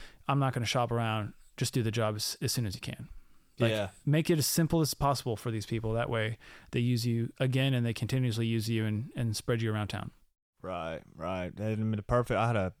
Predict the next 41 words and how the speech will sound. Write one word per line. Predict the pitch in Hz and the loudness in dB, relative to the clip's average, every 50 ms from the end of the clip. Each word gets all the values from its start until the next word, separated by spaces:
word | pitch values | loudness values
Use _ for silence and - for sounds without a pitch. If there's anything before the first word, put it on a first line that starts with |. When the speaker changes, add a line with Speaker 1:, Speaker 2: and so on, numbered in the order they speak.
| _ - | _ -4
Speaker 2:
I | 107 | -2
had | 110 110 107 | 0 2 2
a, | 104 98 92 92 - - | 2 0 0 -2 -2 -2
actually | 101 104 104 107 - - 107 98 95 | -2 -2 -2 -2 -2 -2 -2 0 0
a | 95 95 92 - - | 0 -2 -2 -4 -2
personal | 110 110 107 110 - - 110 98 98 95 95 - - - - _ _ _ _ _ _ _ _ _ _ _ _ _ _ _ _ _ _ - - - | 0 0 0 0 -2 -2 -2 -2 0 0 -2 -4 -6 -12 -20 _ _ _ _ _ _ _ _ _ _ _ _ _ _ _ _ _ _ -18 -8 -2
thing | 104 98 98 98 98 | -2 0 0 0 0
go | 101 98 98 | 0 0 0
on | 98 101 98 | 0 0 0
about | 95 95 98 92 - | 0 -2 -2 -4 -4
the | - | -6
convenience | - 85 - 95 98 98 95 80 - | -10 -8 -4 -2 0 0 -2 -2 -4
stuff | - - - 98 98 92 - | -6 -4 0 0 0 0 0
this, | 101 98 - - - - - | -4 -4 -4 -6 -12 -12 -6
this | - 101 95 - - | -4 -4 -4 -2 -2
week. | 101 104 104 104 104 - - - 90 | -2 0 0 0 -2 -4 -6 -8 -6
Um, | 92 92 92 92 92 92 90 87 - - - _ _ _ _ _ _ _ _ _ _ _ _ _ _ - | -6 -4 -4 -4 -4 -6 -8 -10 -12 -20 -20 _ _ _ _ _ _ _ _ _ _ _ _ _ _ -8
a | 98 - | -6 -4
fellow | - 110 104 101 98 | -2 0 2 0 0
pressure | - 104 101 95 - - 98 | 0 0 -2 -2 -2 -2 -2
washer | 98 98 95 - - 101 | 0 0 -2 -2 -2 -2
wanted | 98 98 98 | -2 0 -2
me | 98 95 95 | -2 -2 -4
to | 95 90 | -4 -6
try | - - 104 101 104 101 | -4 -2 0 0 2 0
out | 101 - | 0 0
his | 101 101 95 98 | -2 -2 -4 -2
bleach | - 107 104 110 - - - | -2 0 0 0 -2 -4 -6
guy, | - 95 92 95 95 98 101 101 98 - - | -4 -2 0 0 0 0 0 0 -2 -4 -6
and | - 92 95 95 95 95 92 92 | -8 -6 -4 -4 -4 -4 -4 -4
I | 95 107 - - | -2 -4 -4 -4
just | - - 127 - | -4 -6 -4 0
didn't | - 123 117 - | 0 0 0 2
have | 110 107 107 101 | 0 0 0 -2
a | 101 | -2
good | 98 110 104 101 | -2 -2 -2 -2
experience. | 87 - - - - 110 110 104 101 92 - | -2 -6 -6 -4 -2 0 0 0 -2 -2 -2
So | - 98 | -2 -2
I'm | 101 | -2
gonna | 104 104 95 | 0 -2 -2
pay | - 107 104 104 104 101 | -2 -2 0 0 0 -2